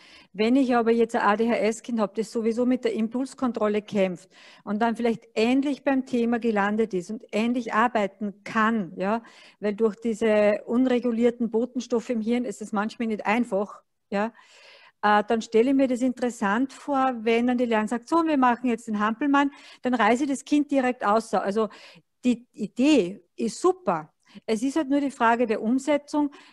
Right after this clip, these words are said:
wenn ich es schaffe, dass der Pädagoge, äh, schaut, dass er diese Meta-Zeit wirklich, äh, in Übereinstimmung mit dem A-D-H-S-Kind bringt, dann ist es toll. Wenn ich eh schon sehe, der wird zappelig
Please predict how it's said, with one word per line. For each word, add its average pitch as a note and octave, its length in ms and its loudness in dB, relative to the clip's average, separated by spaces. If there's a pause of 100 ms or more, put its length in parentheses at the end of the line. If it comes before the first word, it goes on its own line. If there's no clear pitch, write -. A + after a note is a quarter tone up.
wenn B3 240 2
ich A#3 120 0
es A3+ 180 -2
schaffe, F#3 720 -2
dass G3+ 160 -8
der - 80 -8
Pädagoge, A#3+ 880 0 (380)
äh, G#3+ 320 2 (140)
schaut, A3 540 0 (760)
dass A3+ 160 0
er B3 60 -2
diese A#3 300 0
Meta-Zeit A3 1400 0 (280)
wirklich, C4+ 840 -2 (140)
äh, A3+ 480 0
in A#3 100 -4
Übereinstimmung A#3+ 960 -2
mit C4+ 380 -2
dem A#3+ 300 -2
A-D-H-S-Kind A3 1040 -2
bringt, F#3 560 -6 (600)
dann A3 240 4
ist C4+ 120 2
es C#4+ 200 -4
toll. G3 320 0
Wenn A3 100 0
ich A#3+ 140 0
eh A#3 100 6
schon D4 140 0
sehe, B3+ 180 2
der A3+ 140 4
wird A3 180 0
zappelig C#4 680 0